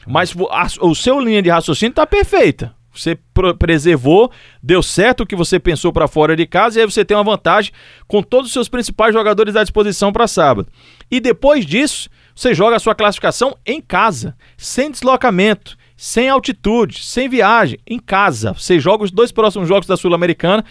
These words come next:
pra conquistar a sua classificação pra próxima fase. Então, se a gente pensar de pré, pré foi o, o esforço que os jogadores fizeram, jogar na Argentina, jogar em Sarandi e depois enfrentar o Bahia fora de casa.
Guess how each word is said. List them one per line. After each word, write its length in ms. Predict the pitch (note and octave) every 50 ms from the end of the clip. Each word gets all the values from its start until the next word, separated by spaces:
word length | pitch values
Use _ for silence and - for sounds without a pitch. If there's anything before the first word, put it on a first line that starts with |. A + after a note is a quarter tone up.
| - - _ _ _
pra 160 | - F#3+ F#3+
conquistar 360 | - - G#3 F#3+ - - F#3+
a 40 | F#3+
sua 140 | - G#3+ G3
classificação 520 | - G3+ F#3+ F#3+ - - G3+ F#3+ - G3
pra 160 | F#3+ G#3+ G#3+ G3
próxima 320 | G#3 G#3+ G3 - A#3+ B3
fase. 320 | - - F3 C3+ A2+ C3
Então, 220 | B2+ - G3 G3+ - - - - - - _
se 100 | - F#3
a 60 | E3+
gente 180 | D#3 A3 A#3 -
pensar 520 | - B3+ A#3 - - F#3 D3 A#2+ F#2+ - - _ _ _ _ _ _ _ -
de 200 | - A#2 F#3+ B3
pré, 420 | - _ G#3+ F#3+ E3 C3 F2 - - _ _ _ _ _ _
pré 180 | - F#3 A#3+ B3+
foi 240 | - - A#3+ A#3 A#3
o, 240 | A#3 A3+ A3 E3+ -
o 80 | F#3+
esforço 400 | E3+ - - - A3 A#3 - -
que 60 | A3
os 40 | G3 F#3
jogadores 360 | G3 F#3+ F#3 F3+ G#3 G3 -
fizeram, 440 | - G3 C#3 D#3 D3 A#2+ F#2+ - A#2+
jogar 420 | G#2+ G#2+ C#3 D3+ C#3 B2+ D#3+ F#3+ G#3+
na 120 | G#3+ G#3+
Argentina, 640 | G3 E3 F#3+ F3+ - - D3 D3+ D3+ D3+ D#3 E3 - -
jogar 220 | B2 B2 B2 D3+
em 60 | E3+
Sarandi 480 | - - F3 F3+ F3+ C3+ C#3 E3 F3 - _ _ _ _ _ _
e 60 | - C3+
depois 340 | D#3 C#3 - E3+ E3+ E3 D#3
enfrentar 460 | F3+ E3+ - E3+ D#3 - E3+ E3+ E3+
o 40 | D#3+
Bahia 200 | D#3+ D#3+ E3+ D3+
fora 260 | - E3+ E3 E3 E3+
de 80 | E3 D3+
casa. 380 | - C3 A2 G2+ F#2+ - -